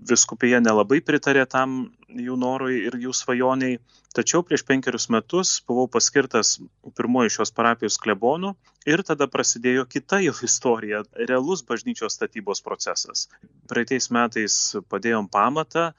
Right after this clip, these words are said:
šiais metais jau gal nebepavyks, bet jau ateinančiais metais tai tikrai turėtų iškilti bokštas ir tolimesnis procesas. O statybos, kaip žinot, šiais laikais, ypatingai tų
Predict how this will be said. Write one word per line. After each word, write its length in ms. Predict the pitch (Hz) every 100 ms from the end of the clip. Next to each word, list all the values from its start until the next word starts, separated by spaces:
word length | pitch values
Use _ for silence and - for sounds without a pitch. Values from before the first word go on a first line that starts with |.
| - - _
šiais 320 | - 120 -
metais 420 | 127 120 120 104 - - 104
jau 260 | 107 107 110
gal 180 | 110 107
nebepavyks, 640 | 101 104 104 101 147 -
bet 220 | 117 -
jau 100 | 117
ateinančiais 640 | 113 120 131 127 123 123 -
metais 360 | 120 113 107 -
tai 80 |
tikrai 320 | 107 107 120 120
turėtų 380 | 110 110 -
iškilti 340 | - - 113 104
bokštas 560 | 95 95 - - 151 - - - -
ir 160 | - 123
tolimesnis 520 | 117 101 101 - 127
procesas. 600 | - 165 - 185 - 117 - - - 104 92
O 240 | - 101
statybos, 580 | - 98 - 110 127 117
kaip 160 | 131 120
žinot, 240 | 131 120
šiais 240 | 117 101
laikais, 480 | 113 107 - 123 -
ypatingai 540 | - 110 127 113 107 98
tų 220 | - 117